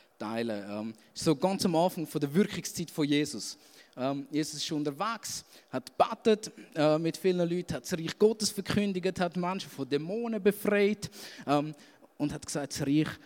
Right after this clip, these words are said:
Gottes ist näher gekommen. Und immer mehr Menschen haben angefangen, Jesus hinten reinzulaufen und sind so richtig wundergeil geworden, könnte man jetzt sagen. Immer mehr Menschen haben wollen von Jesus, hey, zeig uns mehr von dir.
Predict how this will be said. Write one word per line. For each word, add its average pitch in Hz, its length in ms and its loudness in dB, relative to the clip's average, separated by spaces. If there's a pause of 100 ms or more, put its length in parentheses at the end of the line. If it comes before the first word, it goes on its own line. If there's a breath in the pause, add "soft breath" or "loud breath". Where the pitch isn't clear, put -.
(160 loud breath)
Gottes 139 600 0
ist - 220 -8
näher 113 220 -12
gekommen. 95 380 -18 (200)
Und - 180 -6
immer 208 240 6
mehr 185 240 4
Menschen 208 420 2
haben 185 120 -2
angefangen, 190 380 0
Jesus 175 300 -4
hinten 156 340 0
reinzulaufen 185 1300 -2 (1120 loud breath)
und 156 200 -4
sind 147 280 -4
so - 160 0
richtig 151 360 -2
wundergeil 139 580 -6
geworden, 120 340 -6
könnte 123 240 -12
man 120 100 -10
jetzt - 160 -10
sagen. - 140 -18 (1120 soft breath)
Immer 233 220 8
mehr 247 220 6
Menschen 226 460 2
haben 208 200 -6 (120)
wollen 202 300 -4
von 160 200 -4
Jesus, 175 520 2 (340 loud breath)
hey, 233 640 0
zeig 208 300 -2
uns 185 200 -2
mehr 190 260 -2
von 151 160 -2
dir. 180 400 0